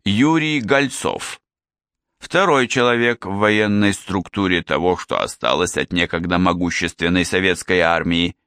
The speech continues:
А вместе они, Ченков и Гольцов, сейчас заняты разработкой грандиозных планов». Тедди еще раз щелкнул кнопкой,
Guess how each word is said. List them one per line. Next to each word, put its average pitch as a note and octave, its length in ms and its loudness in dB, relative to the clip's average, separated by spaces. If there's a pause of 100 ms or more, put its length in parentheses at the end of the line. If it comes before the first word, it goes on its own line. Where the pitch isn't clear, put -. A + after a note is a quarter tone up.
(680)
А G#2 160 2
вместе G3+ 640 -2
они, A1+ 560 -4 (680)
Ченков E3 580 0
и F#2 60 -2
Гольцов, E2+ 640 -4 (640)
сейчас F3 460 0
заняты F3 480 0
разработкой C#3+ 720 2
грандиозных A#2+ 920 2
планов». F2+ 600 -2 (960)
Тедди G#2+ 340 2
еще G#2+ 420 2
раз D#2+ 300 -2
щелкнул E2+ 640 0
кнопкой, D#3 680 -4